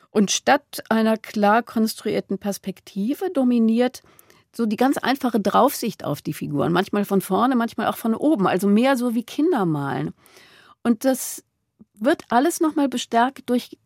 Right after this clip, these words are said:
dadurch, dass die Illustratorin ganz viele Muster in die Bilder einbezieht. Also da gibt es zum Beispiel Bordüren um den Sarg herum oder um die Fensterrahmen. Da gibt es Ornamente auf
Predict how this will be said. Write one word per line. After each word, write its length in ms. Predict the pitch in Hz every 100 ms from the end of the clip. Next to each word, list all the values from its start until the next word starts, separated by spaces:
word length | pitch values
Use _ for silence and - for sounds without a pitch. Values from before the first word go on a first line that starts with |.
| _
dadurch, 280 | 220 233 285
dass 200 | 254 254
die 80 | 233
Illustratorin 800 | 226 233 - 214 240 247 254 247
ganz 280 | 226 277 -
viele 340 | - 247 247
Muster 640 | 226 220 320 - - 254
in 100 | 180
die 100 | 170
Bilder 400 | 156 156 147 147
einbezieht. 580 | 151 147 151 - 180 -
Also 200 | 226 254
da 200 | 220 233
gibt 300 | 208 262 -
es 120 | 233
zum 140 | - 220
Beispiel 420 | 208 214 - 214
Bordüren 720 | 208 202 170 196 180 190 175
um 180 | - 170
den 140 | 170 165
Sarg 420 | - - - -
herum 440 | - - 160 160
oder 220 | - -
um 100 | -
die 100 | 165
Fensterrahmen. 880 | - 160 165 - 175 170 - - 175 - - - -
Da 120 | 214
gibt 260 | 247 -
es 180 | 254 262
Ornamente 840 | 247 247 240 226 185 202 208 202 -
auf 160 | 196